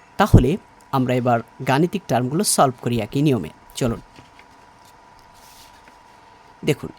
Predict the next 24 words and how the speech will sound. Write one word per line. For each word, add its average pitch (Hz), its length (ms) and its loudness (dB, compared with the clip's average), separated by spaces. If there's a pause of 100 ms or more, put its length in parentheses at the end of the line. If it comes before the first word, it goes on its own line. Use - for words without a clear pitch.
(300)
প্রথমে 285 400 4 (160)
যে 156 140 2
গাণিতিক 139 380 0
টার্মটি 117 380 -2
তা 135 140 -4
হচ্ছে 127 220 -8 (960)
ষোলো 160 360 2 (280)
যোগ 127 160 2 (220)
চার, 151 220 2 (840)
ফার্স্ট 127 300 2
ব্র্যাকেট, 123 320 -2 (180)
ভাগ 147 140 -2 (120)
দুই। - 140 -8 (960)
এখন 214 360 0
প্রশ্ন - 240 -4 (120)
হচ্ছে - 180 -6 (100)
যে 196 60 -2 (260)
আগে 202 220 0 (200)
কোন 294 140 6 (140)
কাজটি - 360 0
করব? 120 160 -2 (120)
প্রিয় - 220 -6
শিক্ষার্থী, 131 380 -6 (500)
এখানে 143 260 0